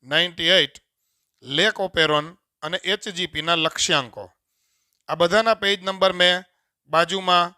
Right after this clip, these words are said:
લખી આપેલ છે. તો એ પેજ નંબર મુજબ તમને ઇંગ્લિશ મીડિયમ અને ગુજરાતી મીડિયમની ટેક્સ્ટબુકમાં લગભગ, લગભગ પેજ નંબરમાં ખાસ કોઈ ફેરફાર હશે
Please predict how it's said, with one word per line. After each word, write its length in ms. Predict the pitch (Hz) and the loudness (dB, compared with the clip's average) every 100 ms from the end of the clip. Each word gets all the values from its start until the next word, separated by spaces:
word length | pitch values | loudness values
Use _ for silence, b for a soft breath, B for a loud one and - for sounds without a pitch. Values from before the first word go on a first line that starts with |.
| _ _ | _ _
લખી 320 | 135 156 220 | -10 -6 0
આપેલ 280 | 196 190 175 | 0 0 -2
છે. 160 | 156 170 214 _ _ _ _ _ _ | 0 -2 -4 _ _ _ _ _ _
તો 60 | 180 | -6
એ 120 | 175 185 | 0 -2
પેજ 320 | - 170 208 | 0 -2 -2
નંબર 340 | 196 214 208 170 | -2 -4 -2 -2
મુજબ 420 | 139 165 180 180 131 _ _ _ _ _ | -4 -2 2 2 0 _ _ _ _ _
તમને 340 | - 185 190 190 190 - _ _ _ _ _ _ - | -8 -6 0 0 0 -4 _ _ _ _ _ _ -14
ઇંગ્લિશ 340 | 180 220 214 | -6 -4 -2
મીડિયમ 360 | 190 190 196 185 | -4 -2 0 0
અને 200 | 175 175 175 - _ _ 127 | 0 0 -2 -8 _ _ _
ગુજરાતી 460 | 139 151 185 220 214 | -14 -2 2 2 2
મીડિયમની 440 | 196 185 190 190 | -6 -4 -4 -6
ટેક્સ્ટબુકમાં 840 | 175 175 - 190 180 175 165 165 190 _ _ _ - | -4 -4 -4 -8 -10 -4 -2 -2 -6 _ _ _ -10
લગભગ, 360 | 156 165 202 180 | -8 -2 -2 0
લગભગ 360 | 170 170 185 - _ _ | -2 0 -2 -2 _ _
પેજ 140 | 170 180 | -6 -6
નંબરમાં 520 | 175 170 165 165 160 | -6 -6 -4 -4 -4
ખાસ 260 | - 175 180 | -4 -2 -2
કોઈ 240 | - 175 160 | -4 -4 -4
ફેરફાર 400 | 160 147 160 151 | -4 -4 0 0
હશે 220 | 135 151 | 0 0